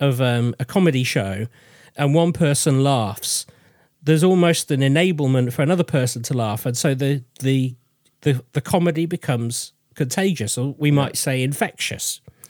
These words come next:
Speaker 2: Yeah.
Speaker 1: And that is kind of where this author is coming from. And he presents that view right at the beginning because, um, to get the idea of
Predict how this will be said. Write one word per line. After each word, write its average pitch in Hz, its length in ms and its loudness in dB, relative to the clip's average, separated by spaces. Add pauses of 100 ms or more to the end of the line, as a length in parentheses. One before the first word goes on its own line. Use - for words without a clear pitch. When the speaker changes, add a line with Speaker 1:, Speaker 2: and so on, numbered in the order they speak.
Speaker 2:
Yeah. 104 200 -10 (520)
Speaker 1:
And 165 240 2
that 185 260 0
is 160 580 0 (120)
kind 202 460 2
of 139 440 0 (580)
where 143 680 2 (840)
this 131 840 -2 (180)
author 143 420 2
is 113 120 -2
coming 113 340 -2
from. 98 260 -6 (300)
And 151 120 2
he 170 80 2
presents 196 540 2
that 160 240 -2
view 139 280 4
right 165 240 2
at 156 80 -6
the 151 60 0
beginning 123 500 -2 (400)
because, 143 600 2 (580)
um, 131 580 2
to 165 120 0
get 185 200 0
the 165 140 2
idea 151 540 2
of 113 380 -2